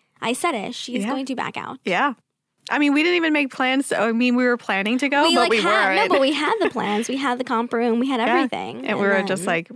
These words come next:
Speaker 2: "Let's wait till the very last second and so we have
Speaker 1: Yeah.
Speaker 2: to get in the
Speaker 1: Yeah.
Speaker 2: car and go." And it all worked out.
Speaker 1: And
Speaker 2: Then
Speaker 1: now they're going after David Eason. It's like, why would you hire David Eason? He's gonna show up.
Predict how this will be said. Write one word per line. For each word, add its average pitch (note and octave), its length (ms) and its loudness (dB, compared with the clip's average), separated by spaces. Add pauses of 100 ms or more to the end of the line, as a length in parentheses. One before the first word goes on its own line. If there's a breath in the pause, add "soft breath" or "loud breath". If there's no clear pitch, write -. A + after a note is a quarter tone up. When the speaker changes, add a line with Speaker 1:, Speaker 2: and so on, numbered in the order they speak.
Speaker 2:
"Let's G3 460 -6
wait F#3+ 300 0
till G#3+ 160 -4
the G3+ 100 -2
very F#3+ 400 0
last A3 240 -2
second F#3 300 -4
and F3+ 80 -4
so D4 80 -4
we A#3 40 2
have A#3 160 2
Speaker 1:
Yeah. A3 60 0
Speaker 2:
to A#3+ 60 -2
get - 280 -2
in A3+ 60 -2
the A#3+ 60 0
Speaker 1:
Yeah. B3 120 2
Speaker 2:
car G3 180 2
and A#3 140 0
go." F#3 360 0 (680 soft breath)
And C#4+ 100 0
it D4+ 60 2
all E4 200 2
worked D#4+ 220 -2
out. E4 300 0
Speaker 1:
And - 100 2
Speaker 2:
Then D#4 60 2
Speaker 1:
now E4 160 0
they're F4+ 140 -2
going F#4+ 160 0
after F4 180 -4
David C4+ 260 -4
Eason. B3 340 -2
It's A#3 120 -6
like, C4 200 -4
why B3+ 340 -4
would D#4 180 -6
you F#4 80 0
hire F4+ 300 -4
David E4+ 200 -6
Eason? F4 220 -2
He's C#4+ 220 -4
gonna F4+ 180 -2
show E4+ 460 -2
up. E4+ 420 0